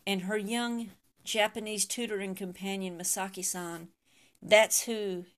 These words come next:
the Lord used to deliver this gentleman from the powers of darkness. And you can only imagine the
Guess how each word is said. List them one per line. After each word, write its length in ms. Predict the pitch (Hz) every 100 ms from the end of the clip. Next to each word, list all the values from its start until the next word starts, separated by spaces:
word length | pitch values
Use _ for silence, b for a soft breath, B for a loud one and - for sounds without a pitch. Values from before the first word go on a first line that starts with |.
| _
the 140 | 240 202
Lord 380 | 202 202 196
used 560 | 175 190 170 170 - - _ _ _
to 100 | -
deliver 460 | - 185 175 170 180
this 220 | 175 180
gentleman 500 | - 190 190 170 156
from 360 | - 185 165 165
the 140 | 170 - b -
powers 400 | 165 - 160 -
of 120 | 175
darkness. 640 | - - - - - - B B B B B
And 160 | 208 202
you 120 | 247
can 240 | 240 269 254
only 360 | 247 262 247
imagine 760 | 185 196 208 196 202 170 165 - _ _ -
the 380 | 175 190 185